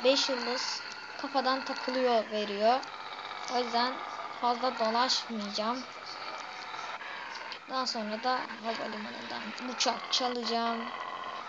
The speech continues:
Biz şu anda geziyoruz. Şey, paramız çok ama harcamak istemiyorum. Görev yapıyoruz sürekli. Zero bayağı bir zordu. Onu atlatmak inanılmaz zordu gerçekten.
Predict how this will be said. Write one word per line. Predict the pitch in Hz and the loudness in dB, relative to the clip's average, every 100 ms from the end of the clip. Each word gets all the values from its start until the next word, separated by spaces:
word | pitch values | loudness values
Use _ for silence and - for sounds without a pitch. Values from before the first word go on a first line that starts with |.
| - - - - - | -8 -8 -8 -8 -4
Biz | 254 233 220 | -2 0 2
şu | - | 2
anda | 240 285 | 2 0
geziyoruz. | 220 214 214 269 226 220 - - - - - - - | -2 -4 -4 -4 -4 -6 -8 -8 -8 -8 -8 -8 -4
Şey, | - 254 - | -2 -2 2
paramız | 233 233 247 277 277 - - | 4 4 4 2 -2 -6 -4
çok | - 294 339 - - - - | 6 8 6 0 -8 -8 -8
ama | 247 285 311 - - - - | 2 2 2 0 -4 -2 2
harcamak | 240 240 262 269 | 4 4 2 0
istemiyorum. | - 320 302 285 320 - - - - - - - | 2 2 2 0 -4 -10 -12 -10 -8 -8 -8 -4
Görev | 220 233 285 | 2 8 8
yapıyoruz | 294 277 233 220 | 8 4 0 -2
sürekli. | 214 - 208 208 - 311 - - - - | -4 -4 -2 -2 -4 -4 -4 -6 -8 -6
Zero | - 240 254 269 269 - - | -2 2 4 2 0 -8 -6
bayağı | 269 277 247 247 | 4 8 8 8
bir | |
zordu. | 233 240 254 262 226 220 - - - - - | 2 2 4 4 0 0 -2 -6 -6 -6 0
Onu | 233 | 6
atlatmak | 233 - 247 - 233 - | 6 4 -2 -2 -6 -4
inanılmaz | 247 240 240 240 254 | -2 0 0 2 2
zordu | 233 226 226 220 220 | 2 0 2 2 -2
gerçekten. | 214 214 - 220 - 226 | -2 -2 -4 -4 -4 -4